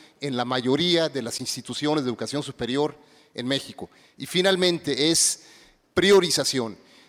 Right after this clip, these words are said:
Eh, las instituciones tenemos tres, eh, funciones sustantivas:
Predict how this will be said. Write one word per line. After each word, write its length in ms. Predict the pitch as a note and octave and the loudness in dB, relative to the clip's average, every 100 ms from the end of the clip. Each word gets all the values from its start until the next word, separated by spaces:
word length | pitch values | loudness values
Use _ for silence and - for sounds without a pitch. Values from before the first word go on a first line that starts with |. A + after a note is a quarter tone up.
| - | -6
Eh, 440 | C#3 B2+ A#2+ - - | -2 0 0 -4 -4
las 440 | C#3+ C#3+ - - D#3+ | -2 0 0 0 -2
instituciones 840 | - D#3 D3+ - G3+ G3+ G3 - | -4 -4 -2 2 4 4 2 0
tenemos 580 | D#3+ D#3+ F#3 F#3 F3 - | 0 0 2 2 0 0
tres, 600 | F3 F3 F3 - - - | 2 2 2 2 0 -2
eh, 60 | C3 | -6
funciones 460 | - D3 E3+ E3+ D#3+ | -4 0 2 2 0
sustantivas: 840 | D3 D#3+ D#3+ E3 A2+ - - | -2 -4 -2 -2 0 0 -2